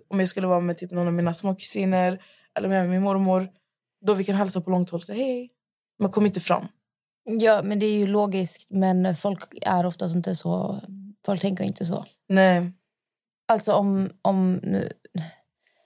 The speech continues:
Speaker 2: vad ska jag säga? Det är logiskt för någon som kanske är lite äldre och har lite mer så här sociala koder.
Speaker 1: Mm.
Speaker 2: Men är du yngre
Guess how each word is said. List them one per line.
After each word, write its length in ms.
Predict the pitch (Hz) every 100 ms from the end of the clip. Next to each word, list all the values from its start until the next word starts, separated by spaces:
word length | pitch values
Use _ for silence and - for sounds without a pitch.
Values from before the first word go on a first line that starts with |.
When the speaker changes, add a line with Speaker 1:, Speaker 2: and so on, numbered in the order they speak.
| _ _ _ _ -
Speaker 2:
vad 120 | 196
ska 140 | -
jag 60 | -
säga? 280 | - - 170 - _ _ _ _ 214 _ _ -
Det 280 | 202 214
är 20 | 208
logiskt 920 | 214 220 196 185 190 - - - - _ _ _
för 80 | 196
någon 220 | 190 180
som 180 | 175 180
kanske 560 | 180 170 - 175 170 156 - _ _ _ -
är 80 |
lite 260 | 180 165 -
äldre 540 | - 175 165 165 170
och 120 | 170 147
har 400 | 165 170 165 147 _ _ _ _ _ _ -
lite 160 | 185 185
mer 100 | 170
så 100 | 175
här 80 | 156
sociala 460 | 165 170 170 175
koder. 420 | 165 170 165 - 180
Speaker 1:
Mm. 420 | 185 185 180 180
Speaker 2:
Men 280 | 190 175 170
är 280 | - 185 170
du 180 | 180 -
yngre 560 | 214 190 175 170 170